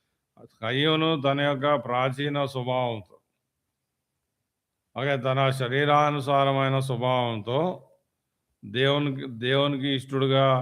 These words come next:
అయ్యే ప్రయత్నం చేస్తున్నాడు. ఓకే, తనను తాను దేవునికి అంగీకారయోగ్యంగా చేసుకునే ప్రయత్నం చేస్తున్నాడు. కానీ మొదటి ఆదాముకు పుట్టిన ప్రతి మానవుడు, అంటే భూమి మీద పుట్టిన ప్రతి మానవుడు, తనంతట తాను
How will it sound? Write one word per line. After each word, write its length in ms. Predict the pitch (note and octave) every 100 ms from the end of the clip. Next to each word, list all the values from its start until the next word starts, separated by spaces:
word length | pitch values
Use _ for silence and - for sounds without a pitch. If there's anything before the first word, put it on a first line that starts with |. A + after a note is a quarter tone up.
| B2+
అయ్యే 260 | A#2 B2 B2+
ప్రయత్నం 520 | A2 A#2+ A#2+ - B2 A#2
చేస్తున్నాడు. 580 | A2 A2 - G#2+ F#2 - _ _ _ _ _ _ _ _ _ _
ఓకే, 160 | A#2+ C3+ A#2+
తనను 360 | B2+ C3+ C3+ C3
తాను 300 | C3+ C3+ C3
దేవునికి 380 | B2 B2+ C3 B2+
అంగీకారయోగ్యంగా 1000 | A#2+ B2 A2+ C3 B2 A#2+ A#2 A#2 A#2 A#2
చేసుకునే 520 | A2+ A2+ A2+ A#2 A2+
ప్రయత్నం 460 | G#2 A2 G2+ A2 G#2
చేస్తున్నాడు. 500 | G2+ F#2+ _ - - _ _ _ _ _ _ _ -
కానీ 200 | B2+ D#3
మొదటి 460 | C#3 A#2 C3+ D3+ D#3
ఆదాముకు 560 | C#3+ C#3+ D3 D3 C#3+ B2+
పుట్టిన 320 | B2+ A#2+ C3+ C3+
ప్రతి 340 | A#2+ A2+ B2+
మానవుడు, 460 | B2 A#2+ A#2 G#2+ G2
అంటే 200 | G#2+ A#2+
భూమి 260 | A2 A#2 A#2+
మీద 140 | A#2+ A2+
పుట్టిన 340 | A2+ A#2 A2+
ప్రతి 320 | A2 G2 A#2
మానవుడు, 560 | A2 G2+ F#2+ F2+ F#2 A#2+ F3+ - _ _ _ - - -
తనంతట 540 | A#2 C#3+ D3+ C#3+ D3+ C#3+ B2
తాను 320 | C3+ B2+